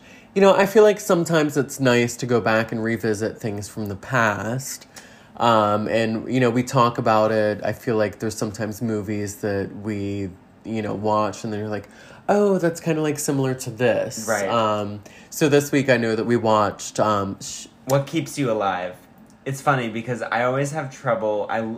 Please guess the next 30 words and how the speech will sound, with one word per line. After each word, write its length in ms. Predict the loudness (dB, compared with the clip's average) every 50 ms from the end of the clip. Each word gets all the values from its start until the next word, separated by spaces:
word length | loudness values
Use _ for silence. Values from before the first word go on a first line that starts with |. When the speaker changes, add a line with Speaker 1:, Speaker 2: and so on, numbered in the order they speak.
| -10 -8 -4
Speaker 2:
I, 280 | -4 -2 -2 -4 -6 -6
I 60 | -6
really 300 | -6 -4 -4 -4 -4 -4
do 180 | -4 -6 -6 -6
like 220 | -4 -6 -6 -8
this 160 | -12 -18 -16 -14
movie, 300 | -14 -12 -12 -14 -16 -18 -20 -20 -20 -20 -20 -20 -20 -18 -10
but 100 | -6 -4
I 140 | -4 -4 -2
always 280 | -4 -4 -6 -6 -8 -10
forget 240 | -14 -16 -20 -20 -20
the 60 | -20
frickin' 320 | -20 -20 -18 -18 -16 -16 -14
title. 840 | -12 -12 -12 -12 -14 -16 -18 -20 -18 -14 -12 -10 -10 -4 2 4 4
Speaker 1:
What 140 | 6 4 4 0 -2
ke- 140 | -2 -4 -4 -6 -12 -20 -20 -20 -20
Speaker 2:
<laughs> 320 | -20 -20 -20 -20 -20 -12
What 360 | -2 4 4 4 4 4 0 -8 -12 -10
Keeps 320 | -10 -10 -10 -12 -12 -10
You 160 | -8 -4 -4 -2
Alive? 540 | -2 0 0 0 0 0 0 -2 -6 -8 -10 -16 -20 -20 -20 -20 -20 -20 -20 -10
Speaker 1:
Yeah, 340 | -2 4 4 6 6 4 2 0
I 120 | 0 0
don't, 840 | 0 0 0 0 -2 -2 -2 -4 -4 -4 -4 -4 -4 -4 -6 -6 -10 -16 -20 -20 -20 -20 -20 -20 -20 -20 -20 -20 -20 -20 _ -12 -6
the 100 | -4 -4
title 400 | -4 -2 -2 -2 0 2 2 0
doesn't 360 | 0 0 -2 -4 -4 -4 -4
really 260 | -4 -4 -2 -2 -4 -4
go 480 | -6 -4 0 2 2 4 4 2 0
with 240 | -2 -2 -4 -6 -6